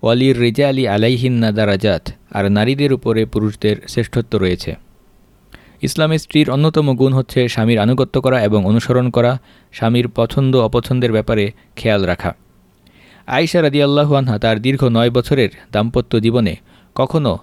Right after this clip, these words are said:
রাসূলুল্লাহ সাল্লাল্লাহু আলাইহি সাল্লামের কোনো নির্দেশের বিরুদ্ধাচরণ করেছেন বা অমান্য করেছেন, কিংবা এমনকি ইশারা ইঙ্গিতেও কোনো অপছন্দের কথা বুঝিয়েছেন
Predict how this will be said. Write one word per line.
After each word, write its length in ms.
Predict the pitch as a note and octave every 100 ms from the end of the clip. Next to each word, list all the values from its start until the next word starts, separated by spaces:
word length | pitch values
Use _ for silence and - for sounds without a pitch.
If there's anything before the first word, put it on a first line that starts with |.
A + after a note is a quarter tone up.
| _
রাসূলুল্লাহ 440 | G#2+ - C3 B2+ B2
সাল্লাল্লাহু 460 | A#2+ A2+ A#2+ A#2+
আলাইহি 160 | A#2 A2+
সাল্লামের 420 | A#2 A2+ A2+ A2
কোনো 220 | - G#2
নির্দেশের 520 | G#2 A2+ B2+ A#2+ A#2+ B2 - _ _ _ _ _ _ _ _ -
বিরুদ্ধাচরণ 580 | C#3 D#3 D3+ D3 C#3 C3+
করেছেন 480 | C3 B2 - F#2+ E2+
বা 220 | G#2 G2+
অমান্য 440 | G2 A2+ C3 D3+ D3+
করেছেন, 460 | C3+ B2 - E2+ A2 _ _ _ _ _ -
কিংবা 340 | C#3+ C#3 B2+
এমনকি 440 | B2+ C#3 B2 B2
ইশারা 280 | A#2+ - D#3
ইঙ্গিতেও 420 | C3 C#3 D3+ C#3+
কোনো 380 | C3 A2+ A2 G#2
অপছন্দের 640 | - A2 B2 C3 D3+ D#3 C3+
কথা 260 | B2 B2
বুঝিয়েছেন 560 | G#2+ A#2+ D3 C#3 A2